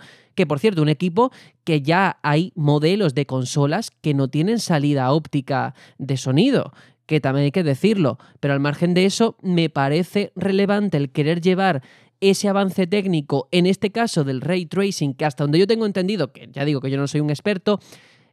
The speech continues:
está dedicado un poco a el trabajo que hace el motor o el trabajo que hace la consola, mejor dicho, en lo que viene a ser a la refracción de la luz,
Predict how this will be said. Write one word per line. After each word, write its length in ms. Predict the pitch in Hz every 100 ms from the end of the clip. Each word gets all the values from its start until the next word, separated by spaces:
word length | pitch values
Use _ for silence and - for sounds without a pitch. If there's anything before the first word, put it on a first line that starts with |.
| _ -
está 320 | 180 - 202
dedicado 440 | 220 233 226 220
un 140 | 220 180
poco 560 | 214 202 214 220 - -
a 380 | 185 196 208 _
el 200 | 180 156
trabajo 580 | 160 151 175 190 214 196
que 140 | 185
hace 240 | 190 - 190
el 80 | 185
motor 440 | 185 175 220 214
o 80 | 156
el 80 | 135
trabajo 380 | 135 147 175
que 60 | 175
hace 140 | 190
la 100 | 196
consola, 560 | 208 202 - 220 185 180
mejor 260 | 156 180 175
dicho, 400 | 202 - 208 202 - - - _ _ -
en 140 | 196
lo 100 | 190
que 80 | 180
viene 160 | 180 208
a 60 |
ser 180 | - 208
a 140 | 220 196
la 220 | 170 160
refracción 760 | 151 151 160 143 - 185 185
de 120 | 196 208
la 140 | 208
luz, 400 | 214 226 233